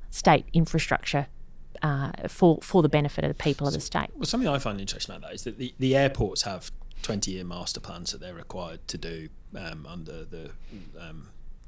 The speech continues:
Speaker 2: the process that privatised those airports. Um, they have a five-year i-, immediate time frame and a twenty-year horizon. I'm sure you would do the same thing from an internal planning perspective. But it, it seems they stop at the fence of the airport or the constraints of a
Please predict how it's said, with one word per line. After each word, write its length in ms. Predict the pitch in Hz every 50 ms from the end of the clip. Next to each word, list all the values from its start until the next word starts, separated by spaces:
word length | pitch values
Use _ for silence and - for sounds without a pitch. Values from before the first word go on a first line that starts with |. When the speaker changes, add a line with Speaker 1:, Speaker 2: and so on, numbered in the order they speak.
| - - -
Speaker 2:
the 80 | -
process 440 | - - - 85 80 - - - -
that 180 | - - - -
privatised 560 | - 85 - - - - - - - - -
those 200 | - 76 76 -
airports. 560 | - - - - - - - - - - - - - - - - - - - -
Um, 340 | - 95 87 82 82 151 - - - - - -
they 80 | - -
have 120 | 82 78
a 40 | 78
five-year 720 | - - - 98 92 87 82 - 80 78 78 76 76 - - - - - - - - - - - -
i-, 160 | 95 78 - -
immediate 440 | 90 87 85 85 82 87 87 82
time 200 | - - 85 82
frame 220 | 78 - 90 87 78
and 80 | 73
a 40 | -
twenty-year 540 | - - - 78 - - - - 87 87 - - - - - - - - -
horizon. 640 | - - 110 98 92 90 90 85 - 85 80 82 85
I'm 120 | 92 113
sure 280 | 113 - - 135 127 120
you 280 | 113 104 107 104 101
would 140 | 95 98 87
do 140 | - 95 90
the 100 | 85 90
same 420 | - - 92 87 82 82 82 82 - - - - - - - - -
thing 400 | - - - 82 - 80 76 76
from 180 | - - 85 82
an 120 | 80 82
internal 400 | 85 90 87 - - - - 85
planning 280 | - - - 85 82 80
perspective. 640 | - - 92 - - 73 73 - - - 60 - - - - - - - - - -
But 120 | - 127
it, 140 | 123 123 -
it 120 | - - -
seems 180 | - 196 190
they 120 | 190 175 170
stop 480 | - - - - - 190 180 - -
at 80 | - -
the 80 | 101
fence 360 | - - - 110 104 - - -
of 100 | 98 98
the 140 | 101 95
airport 520 | 98 98 98 104 - - 110 92 92 80 92
or 120 | 98 95
the 140 | 85 90 98
constraints 640 | - - 107 98 - - - 101 101 98 - - -
of 80 | 101
a 160 | 104 101 101